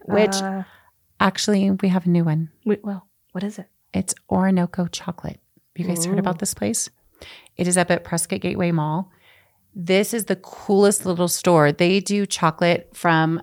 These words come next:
Speaker 1: they call it bean to bar. So if you go in, they have a little candy factory, like a chocolate factory, um, in the store at, uh, Prescott Gateway Mall, and they make the chocolate right there from these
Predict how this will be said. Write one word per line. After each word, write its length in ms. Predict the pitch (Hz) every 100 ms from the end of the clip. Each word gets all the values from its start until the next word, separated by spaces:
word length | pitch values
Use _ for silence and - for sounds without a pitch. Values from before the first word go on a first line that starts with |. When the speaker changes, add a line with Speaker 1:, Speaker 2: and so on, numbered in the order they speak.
| -
Speaker 1:
they 120 | 175
call 260 | 160 - 160
it 340 | 156 151 - - - 185
bean 460 | 185 185 190 196 202
to 140 | - 185
bar. 380 | 143 123 71 - _ _ _
So 320 | - 185 160
if 180 | 151 151
you 80 | 190
go 220 | 190 202
in, 160 | 196 185
they 120 | 185
have 140 | 190
a 60 | 190
little 360 | 180 190 202 - _ _ -
candy 460 | - 208 208 202
factory, 640 | 190 - 185 180 - 139 113
like 160 | -
a 60 | 175
chocolate 500 | - 175 - - -
factory, 560 | 156 156 170 160 160 160 _ - - _ _ -
um, 400 | 170 160 151 - _ -
in 220 | - 185 190
the 80 |
store 320 | 170 - 170 147
at, 220 | 151 -
uh, 180 | 170 165
Prescott 360 | 156 - 170 -
Gateway 280 | 160 151 160
Mall, 260 | 147 147 -
and 140 | 170
they 220 | 170 165
make 480 | 160 165 160 165 -
the 80 | -
chocolate 380 | - 156 - -
right 160 | 147 -
there 140 | 156
from 540 | 156 - 185 185 190
these 520 | 180 170 165 160 160